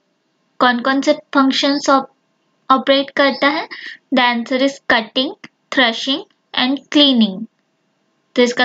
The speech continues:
करेक्ट आंसर होगा ए। नेक्स्ट क्वेश्चन, buttoning in cauliflower is caused by the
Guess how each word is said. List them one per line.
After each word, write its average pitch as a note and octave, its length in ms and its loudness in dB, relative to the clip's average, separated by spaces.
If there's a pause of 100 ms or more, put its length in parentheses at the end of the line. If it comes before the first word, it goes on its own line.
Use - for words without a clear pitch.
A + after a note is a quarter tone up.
करेक्ट A#3 320 -2
आंसर B3 360 0
होगा B3+ 240 2 (440)
ए। C#4+ 60 2 (1800)
नेक्स्ट A#3+ 360 0
क्वेश्चन, C4+ 400 -2 (520)
buttoning D4+ 540 0
in G4+ 80 -12 (220)
cauliflower A#3 640 0 (280)
is D4 120 -6 (120)
caused D4 440 2
by A#3 80 4 (200)
the A3 100 2